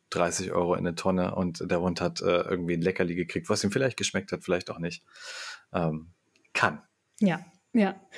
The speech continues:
Speaker 2: Was ist mit der Ultraschallzahnbürste für Hunde?
Speaker 1: Ähm, generell bin ich ein großer Freund davon, wenn man seinem Hund die Zähne putzt.
Speaker 2: Mhm.
Speaker 1: Ähm, und, äh, wenn der Hund das mitmacht mit einer Ultraschallzahnbürste, umso besser.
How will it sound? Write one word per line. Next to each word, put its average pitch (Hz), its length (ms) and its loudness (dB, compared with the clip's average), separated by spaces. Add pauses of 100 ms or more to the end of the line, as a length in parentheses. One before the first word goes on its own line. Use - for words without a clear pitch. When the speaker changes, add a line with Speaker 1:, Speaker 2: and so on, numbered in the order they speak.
(520)
Speaker 2:
Was 262 220 6
ist 320 260 6
mit 240 280 4
der 214 480 4
Ultraschallzahnbürste 208 1300 4
für 185 180 2
Hunde? 156 400 2 (420)
Speaker 1:
Ähm, 90 480 4
generell 110 340 6
bin 101 160 4
ich 101 100 2
ein 101 80 0
großer 104 320 4
Freund 104 540 0
davon, 104 300 2
wenn 98 100 4
man 98 160 4
seinem 90 220 2
Hund 98 160 0
die 87 60 -4
Zähne 113 260 0
putzt. - 400 -2
Speaker 2:
Mhm. 170 300 4 (180)
Speaker 1:
Ähm, 95 540 2 (100)
und, 92 340 2
äh, 90 220 4
wenn 92 100 2
der 92 120 4
Hund 95 140 2
das - 140 0
mitmacht 104 600 0
mit 101 200 2
einer 90 320 2
Ultraschallzahnbürste, 98 1040 0
umso 85 220 -2
besser. 160 420 0